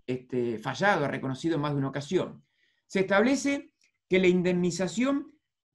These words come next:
va a consistir en el valor objetivo del bien y los daños que sean consecuencia directa e inmediata de la actividad desplegada por la actividad pública.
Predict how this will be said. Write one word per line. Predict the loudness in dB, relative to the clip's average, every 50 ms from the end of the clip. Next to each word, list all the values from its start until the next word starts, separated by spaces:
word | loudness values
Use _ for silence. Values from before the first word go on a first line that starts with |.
| 2
va | 2
a | 4 4
consistir | 4 2 2 2 -2 -4 -4 0 0 0 0 0 -2
en | -2 0
el | 2 2 2
valor | 2 2 2 4 2 0 0 0
objetivo | 0 -2 0 0 -4 -2 2 2 2 2 2 2
del | 2 0 0 0
bien | 0 0 0 0 -2 -6 -10 _ _ _ _ _ _ _ _ _ _
y | 4 6 6 6 4 0 0
los | 4 4 4 4 4
daños | 2 2 2 2 2
que | 0 -2
sean | -2 -2 -2 0
consecuencia | 0 -2 -2 -2 0 0 0 0 0 0 0
directa | 0 0 0 0 -2
e | -2
inmediata | 0 0 0 0 0 0 0 0 -2
de | 0 2
la | 2 0
actividad | 0 0 0 0 0
desplegada | 0 -2 -2 -2 0 0 0 0 -2 -4 -6 -12 -20 _ _ _
por | 2 4 6
la | 6
actividad | 4 4 2 0 0 2
pública. | 4 4 4 4 4 2 0 -4 -10 -14 -14 -20